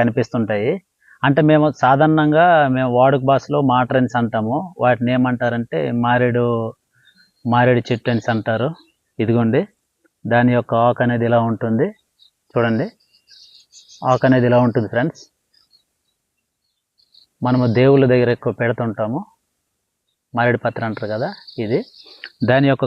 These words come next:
కాయ అనేది ఇలా ఉంటుంది ఫ్రెండ్స్ పచ్చగా. అయితే కాయలు అనేవి మేము కాల్చుకొని కూడా తింటాము. కాయ దశలో ఉండేటప్పుడు కాల్చుకొని తింటే బాగుంటుంది. అయితే ఈ కాయలు అనేది కాల్చుకొని తినేటప్పుడు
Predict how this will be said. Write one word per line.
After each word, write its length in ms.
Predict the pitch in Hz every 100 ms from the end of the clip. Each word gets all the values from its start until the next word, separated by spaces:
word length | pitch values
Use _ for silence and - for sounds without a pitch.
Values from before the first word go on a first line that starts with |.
| -
కాయ 180 | 131 143 147
అనేది 300 | 135 135 175 117 113 - -
ఇలా 120 | 123 127
ఉంటుంది 300 | 123 117 107
ఫ్రెండ్స్ 260 | 117 113 -
పచ్చగా. 360 | 110 - 107 131 180 _ _ _ _
అయితే 180 | 123 135 -
కాయలు 280 | 131 143 156
అనేవి 300 | 156 156 151
మేము 200 | 147 143 135
కాల్చుకొని 460 | 123 131 - 143 135 135
కూడా 140 | 135 123
తింటాము. 400 | 123 127 110 170 202 _ _
కాయ 180 | - 120 123
దశలో 240 | 127 123 120
ఉండేటప్పుడు 540 | 117 113 107 - 131 226 _ _ _ _ _ _ _ _
కాల్చుకొని 440 | - 135 127 147 139
తింటే 200 | 139 135 131
బాగుంటుంది. 540 | 127 131 117 110 117 247 - _ - - _ _ _ _ _
అయితే 340 | 160 165 147 175 139 143 185 _ _ - 127
ఈ 40 | 120
కాయలు 280 | 135 143 151
అనేది 200 | 156 147 -
కాల్చుకొని 380 | 135 131 147 135
తినేటప్పుడు 540 | 139 135 135 127 131